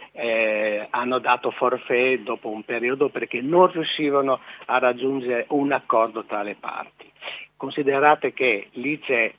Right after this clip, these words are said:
ehm, le parti sono Marocco, Algeria e popolo Sahrawi. Considerate che i Sahrawi sono, eh, praticamente protetti dal governo algerino, perché sono nel territorio, appunto,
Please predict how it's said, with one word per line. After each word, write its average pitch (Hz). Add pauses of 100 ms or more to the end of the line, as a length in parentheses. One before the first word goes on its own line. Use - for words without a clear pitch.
(200)
ehm, 107
le 113
parti 139
sono 101
Marocco, 123 (500)
Algeria 117 (300)
e -
popolo 110
Sahrawi. 76 (520)
Considerate 123
che - (380)
i 104
Sahrawi 117
sono, 107
eh, 110
praticamente 113
protetti 139
dal 98
governo 113
algerino, 90
perché -
sono 107
nel 95
territorio, 107
appunto, 107